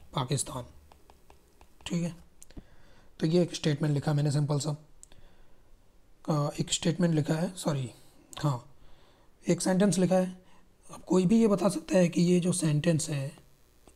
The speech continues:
इसकी ट्रूथ वैल्यू क्या है, तो ये फॉल्स है, इसमें किसी प्रकार का कोई कन्फ्यूजन नहीं है, ठीक है ना। कोई भी, अ, जो भी लर्नड आदमी होगा वो यही बोलेगा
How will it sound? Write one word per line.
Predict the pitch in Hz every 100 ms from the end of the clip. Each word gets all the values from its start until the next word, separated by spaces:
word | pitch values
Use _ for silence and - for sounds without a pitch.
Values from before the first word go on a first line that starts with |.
| -
इसकी | - 175
ट्रूथ | 175 196 196
वैल्यू | 170 170
क्या | 175 156
है, | 143
तो | 147
ये | 175 185
फॉल्स | - 143 123 -
है, | - - _ -
इसमें | 151 202
किसी | - 202
प्रकार | - 185
का | 180
कोई | 185 180
कन्फ्यूजन | 175 156 170 160 151
नहीं | 131
है, | 117 - - - - - -
ठीक | 151
है | 175
ना। | 165
कोई | 160 160
भी, | 156 165 156 - - - - - - - - - - - -
अ, | 151 135 135
जो | 160
भी | 170
लर्नड | 151 147 151
आदमी | 143 143 147
होगा | 139 143
वो | 139
यही | 143 147 175
बोलेगा | 156 143 135